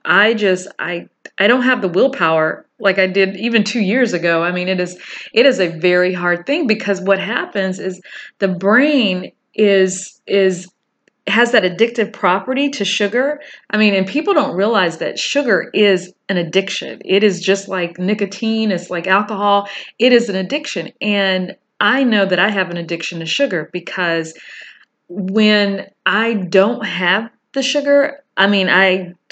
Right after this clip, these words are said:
go through this withdrawal p-, period of where I am craving it, I am thinking about it, I am like, "I've gotta find something with some sugar in it."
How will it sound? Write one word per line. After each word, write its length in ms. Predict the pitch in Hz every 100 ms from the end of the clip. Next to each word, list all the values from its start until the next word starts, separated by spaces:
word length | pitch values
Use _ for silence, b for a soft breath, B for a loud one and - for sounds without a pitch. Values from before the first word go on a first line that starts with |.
| 180
go 200 | 196 214
through 280 | 214 180 - 190
this 300 | 190 190 -
withdrawal 540 | 190 170 190 214 208 202
p-, 60 | B B _
period 500 | - 262 277 185 175
of 160 | 160 170
where 440 | 180 180 175 175 B B
I 140 | - 196
am 160 | 180
craving 600 | 175 - 208 214 240 262
it, 240 | 254 254 254
I 100 | 175
am 200 | 165 160
thinking 360 | 240 240 247 240
about 360 | 220 240 226
it, 200 | 226 - B B -
I 160 | 185 180
am 160 | 185 175
like, 280 | 170 165 _ _
"I've 200 | 175 196
gotta 180 | 202 170
find 300 | 165 156 156
something 460 | - 269 254 254 240
with 140 | 226
some 120 | 240
sugar 340 | 214 247 226 220
in 120 | 214
it." 280 | 208 214